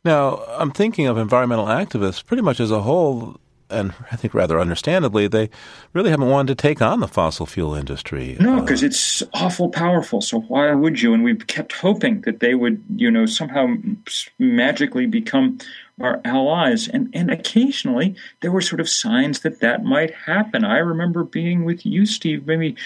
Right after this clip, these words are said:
Speaker 2: fifteen years ago in an M I T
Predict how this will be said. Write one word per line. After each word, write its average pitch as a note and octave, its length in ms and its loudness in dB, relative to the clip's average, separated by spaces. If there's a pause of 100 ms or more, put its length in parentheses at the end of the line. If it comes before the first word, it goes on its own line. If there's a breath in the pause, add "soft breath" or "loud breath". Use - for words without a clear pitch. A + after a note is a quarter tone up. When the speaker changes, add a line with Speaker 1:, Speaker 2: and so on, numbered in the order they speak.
(220 loud breath)
Speaker 2:
fifteen F#3 420 2
years F3+ 260 2
ago F#3 300 4
in A#2 80 4
an A2 180 2
M C#3 180 4
I C3+ 200 4
T D3 480 0